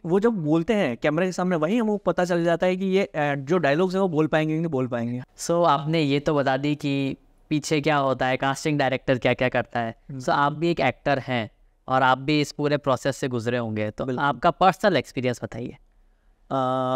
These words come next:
Speaker 1: अनंत, अ, इसमें क्या है ना, बहुत इंटरेस्टिंग स्टोरीज है।
Speaker 2: हम्म।
Speaker 1: अ, मतलब मैंने थिएटर किया, जैसा मैंने आपको बताया, नाट्यांश के through गया, फिर मैंने गुजरात में भी रहा, मैं अहमदाबाद में, वहाँ से भी मैंने बहुत कुछ सीखा।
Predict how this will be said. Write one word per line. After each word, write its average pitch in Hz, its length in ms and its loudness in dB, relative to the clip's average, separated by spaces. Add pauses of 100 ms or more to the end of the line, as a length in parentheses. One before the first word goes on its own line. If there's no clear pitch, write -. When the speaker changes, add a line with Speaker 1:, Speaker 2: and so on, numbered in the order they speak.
(220)
Speaker 1:
अनंत, 190 340 0
अ, 139 340 0
इसमें 170 640 -2
क्या 170 140 0
है 160 80 0
ना, 156 340 -2
बहुत 135 460 -2
इंटरेस्टिंग 156 540 -2
स्टोरीज 156 520 0
है। 135 160 -4 (300)
Speaker 2:
हम्म। 117 240 -8
Speaker 1:
अ, 127 440 0
मतलब 135 600 -2
मैंने 147 240 0
थिएटर 160 340 0
किया, 156 120 2
जैसा 143 220 -2
मैंने 151 140 0
आपको 143 200 -2
बताया, 139 340 0
नाट्यांश 135 480 -4
के 151 100 -4
through 147 240 -4
गया, 135 260 0
फिर 170 200 -2
मैंने 170 220 2
गुजरात 139 440 0
में 175 100 0
भी 185 80 2
रहा, 151 200 0
मैं 139 100 0
अहमदाबाद 135 400 2
में, 151 120 -4
वहाँ 139 240 0
से 170 120 -2
भी 175 80 0
मैंने 170 160 0
बहुत 147 220 -4
कुछ 160 140 -4
सीखा। 143 360 -2